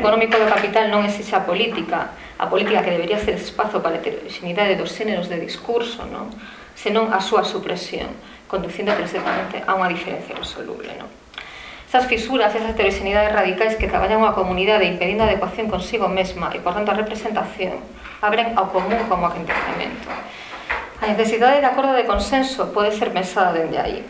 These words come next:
mas ainda queda, queda por ver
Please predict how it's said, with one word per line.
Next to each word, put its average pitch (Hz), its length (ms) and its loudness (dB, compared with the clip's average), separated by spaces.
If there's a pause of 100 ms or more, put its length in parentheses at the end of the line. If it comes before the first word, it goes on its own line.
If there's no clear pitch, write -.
(240)
mas 180 240 0
ainda 233 240 4
queda, 214 400 2 (480)
queda 208 400 2 (240)
por 190 160 2
ver 220 240 4